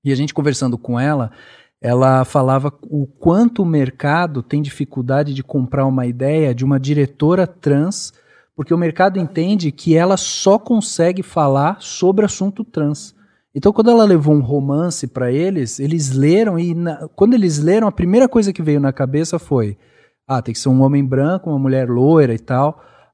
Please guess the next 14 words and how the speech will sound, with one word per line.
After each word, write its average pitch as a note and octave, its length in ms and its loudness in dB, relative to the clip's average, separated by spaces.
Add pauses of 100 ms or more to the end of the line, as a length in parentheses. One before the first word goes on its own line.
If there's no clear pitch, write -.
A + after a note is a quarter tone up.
Aí C3 420 0
ela E3+ 260 2
falou, D#3 240 2
"Não, D3 380 2
a B2 40 -2
minha D#3+ 240 -2
ideia C3+ 360 -2
aqui D#3+ 540 -6 (120)
era C3 220 -4
ser, E3 520 -4 (340)
por D3+ 100 -6
exemplo, C#3 260 -4
dois E3 300 -2
homens." B2 540 -2